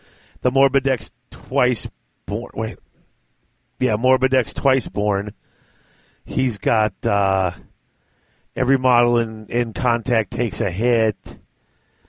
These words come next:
and stuff like that. And, and Nurglings get regen around him.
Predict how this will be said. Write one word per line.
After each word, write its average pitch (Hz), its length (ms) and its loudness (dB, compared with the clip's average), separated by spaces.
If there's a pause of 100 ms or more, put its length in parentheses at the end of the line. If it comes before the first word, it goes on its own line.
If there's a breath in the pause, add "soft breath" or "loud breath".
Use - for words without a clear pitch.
(280)
and 104 180 -8
stuff 117 240 -2
like 113 140 0
that. 117 160 2
And, 123 220 0
and 123 260 -4
Nurglings 147 680 2
get 123 180 -2
regen 131 420 2
around 117 380 2
him. 113 280 0